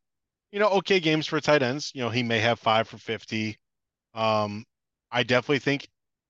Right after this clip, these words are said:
you're more gonna see, like, four catches for forty-five to sixty yards,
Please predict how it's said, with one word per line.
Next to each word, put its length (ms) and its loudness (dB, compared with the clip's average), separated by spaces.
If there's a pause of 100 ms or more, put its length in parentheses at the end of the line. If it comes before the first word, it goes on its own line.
you're 200 -4
more 560 -2 (160)
gonna 200 -6
see, 400 0
like, 280 -2 (680)
four 200 0
catches 640 0
for 520 -2
forty-five 760 0
to 100 -10
sixty 360 -8
yards, 500 -2